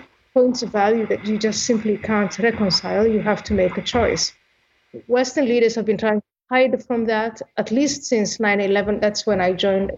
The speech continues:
started to participate in this discussion.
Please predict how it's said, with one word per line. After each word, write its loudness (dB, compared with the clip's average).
started -2
to -14
participate -2
in -2
this -2
discussion. 2